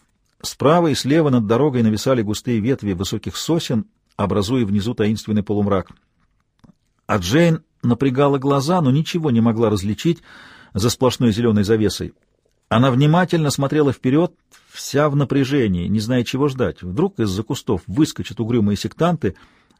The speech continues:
или мальчик-беглец внезапно начнёт палить по ним от испуга. Тут деревья расступились, и Риццоли замигала от яркого света, над ними шатром раскинулось безоблачное холодное небо.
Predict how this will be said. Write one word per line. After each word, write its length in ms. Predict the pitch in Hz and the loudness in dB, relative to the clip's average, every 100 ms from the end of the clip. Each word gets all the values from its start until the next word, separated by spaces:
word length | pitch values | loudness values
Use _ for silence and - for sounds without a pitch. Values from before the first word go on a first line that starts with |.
| _ | _
или 180 | 151 151 | -2 2
мальчик-беглец 920 | 101 156 170 160 143 143 156 151 - - | 2 2 0 -4 -4 0 2 2 -4 -10
внезапно 480 | 104 131 139 147 131 | -4 0 2 2 2
начнёт 360 | 131 - 135 - | 0 0 -2 2
палить 280 | 143 139 | 2 0
по 80 | - | -2
ним 220 | 135 135 - | -4 -4 -6
от 120 | 123 | -4
испуга. 420 | 139 - 131 120 - - - - _ _ _ _ _ _ _ _ | -4 -4 -2 -2 -6 -16 -20 -20 _ _ _ _ _ _ _ _
Тут 220 | - 185 139 | 0 0 2
деревья 420 | 165 165 117 113 | 4 4 4 2
расступились, 840 | 113 - 117 190 220 202 - - _ _ _ _ _ | 0 -2 -4 0 2 2 0 -10 _ _ _ _ _
и 100 | - | 2
Риццоли 360 | 139 147 180 165 | 2 2 2 2
замигала 500 | 120 151 156 156 120 | 2 2 2 4 2
от 80 | 123 | 2
яркого 340 | 135 - 117 | 0 2 -2
света, 420 | - 147 185 117 | 0 0 2 2
над 240 | 101 104 95 | 2 0 0
ними 280 | 165 185 175 | 0 2 2
шатром 440 | 120 104 135 165 | 0 0 0 2
раскинулось 540 | 123 - 143 135 120 | 0 -2 -4 -2 -2
безоблачное 640 | 95 101 113 156 135 - 107 | -2 -2 0 -2 -2 -2 -4
холодное 480 | - 110 110 110 107 | -2 -4 -2 0 0
небо. 360 | 95 76 73 | -2 -4 -12